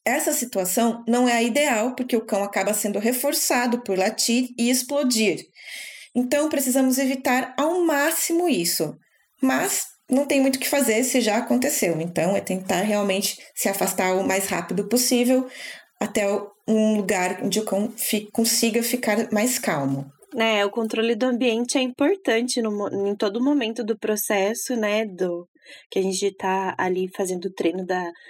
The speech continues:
Speaker 2: da reatividade ao medo, mas a vida real é a vida real, né? Momentos ruins vão acontecer.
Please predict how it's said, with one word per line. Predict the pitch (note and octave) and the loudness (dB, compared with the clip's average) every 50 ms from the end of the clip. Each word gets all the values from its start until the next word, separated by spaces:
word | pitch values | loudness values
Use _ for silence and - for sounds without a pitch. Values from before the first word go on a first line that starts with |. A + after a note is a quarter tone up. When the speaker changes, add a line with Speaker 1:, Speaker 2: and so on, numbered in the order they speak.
| - - - - | -20 -16 -6 -2
Speaker 2:
da | F#3 F3+ | -2 0
reatividade | F3+ F3+ F3+ F3 F3+ - - F3 F3 F3 - D#3+ E3 F3 G3 A3 G#3+ F#3 G3 | 0 0 -2 -2 -4 -4 -4 -4 -4 -4 -2 -2 0 0 0 0 0 -2 -4
ao | F#3 F3 F3 | -4 -2 -2
medo, | F3 E3+ E3+ G3 G#3+ G#3+ G#3+ B3+ B3+ - - - - - - _ _ - | -2 0 0 0 -2 -2 -4 -8 -10 -10 -18 -20 -20 -20 -20 _ _ -4
mas | G#3 G#3+ G3+ G#3 C4 G4 - - - - _ _ _ _ _ _ _ _ _ _ _ _ _ _ - | -2 0 0 2 0 0 -2 -6 -8 -12 _ _ _ _ _ _ _ _ _ _ _ _ _ _ -2
a | G#3+ G#3+ A3 | -2 -2 -2
vida | G#3+ A3+ G#3+ A#3 A3+ | -2 -2 -2 0 0
real | C4 B3 A#3 A3 A3 | 2 2 2 2 2
é | A3 A#3 | 2 2
a | C4+ D#4+ | 4 2
vida | E4+ D4 E4+ E4+ F#4+ | 2 2 2 2 2
real, | G4 F4+ G#4 C5+ D5+ A4+ D4 A3+ A3 A3+ | 2 4 4 4 4 2 2 2 0 0
né? | A3 G#3+ G#3+ G#3+ A3+ | 0 2 2 2 0
Momentos | A#3 A3+ A3 A3 G#3+ G#3+ G#3+ A3+ A3 - B3+ B3 B3 A#3+ - - - | 0 -2 0 0 0 0 0 -2 -2 0 2 2 2 0 0 -4 -4
ruins | - - C4+ B3+ B3 A#3 A#3+ B3 C4 B3 | 0 2 2 2 2 0 0 0 0 0
vão | B3 C4+ C4 C4 | 2 2 2 2
acontecer. | C4+ C#4+ - D4 C#4 C4+ C4 D#4 F4+ F4+ - D#4+ B3+ G3 | 0 2 2 0 0 2 2 2 2 2 2 0 0 0